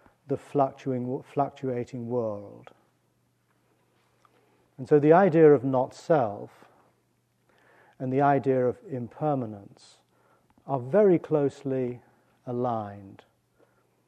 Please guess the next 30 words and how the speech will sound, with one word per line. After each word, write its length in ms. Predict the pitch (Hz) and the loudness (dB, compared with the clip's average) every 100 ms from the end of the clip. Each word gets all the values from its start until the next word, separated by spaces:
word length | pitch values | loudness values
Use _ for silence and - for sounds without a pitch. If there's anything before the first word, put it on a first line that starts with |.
| _ _ _ _ _ _ _ | _ _ _ _ _ _ _
In 140 | 139 127 | -10 -4
fact, 280 | 156 147 | -2 -2
we 140 | 151 135 | 0 0
might 340 | 143 151 131 | 2 2 0
think 320 | - 143 139 | 0 0 2
of 120 | 131 104 | -4 -4
them 220 | 120 123 | -6 -4
as 260 | 120 - _ _ _ _ _ _ 233 220 175 | -8 -10 _ _ _ _ _ _ -20 -20 -16
just 320 | - 143 - - | -2 -2 -2 0
different 720 | 156 - 151 131 - 175 - | 0 2 0 0 -6 -18 -4
gestalt 720 | 139 - - 165 143 127 - | -4 -4 -4 0 2 0 -6
switches. 840 | - - 131 117 - 110 104 - _ _ _ _ _ _ _ _ _ _ _ _ _ _ 139 139 | -20 -6 -4 -4 -12 -18 -18 -20 _ _ _ _ _ _ _ _ _ _ _ _ _ _ -18 -12
Like 340 | 143 131 131 - | -4 -2 -4 -4
the 240 | 123 113 - _ _ _ | -4 -4 -10 _ _ _
image 340 | 139 131 123 113 | -4 -2 -2 -2
you 120 | 120 | -4
have, 360 | 104 120 117 127 | -4 -4 -4 -4
I'm 220 | 117 120 _ _ | -8 -10 _ _
sure 260 | - 135 | -4 -2
you're 160 | 123 120 | 0 -2
familiar 500 | - 123 131 120 120 | -4 -4 -2 -2 -2
with, 220 | 117 110 | -2 -2
of, 160 | 117 - _ _ _ _ _ _ - | -6 -8 _ _ _ _ _ _ -10
you 100 | 127 | -6
can 140 | 135 | -2
either 180 | 131 120 | 0 0
see 320 | - 139 127 | 0 2 2
an 160 | 131 127 | 0 -2
image 280 | 135 120 | -2 -2
of, 140 | 127 | -4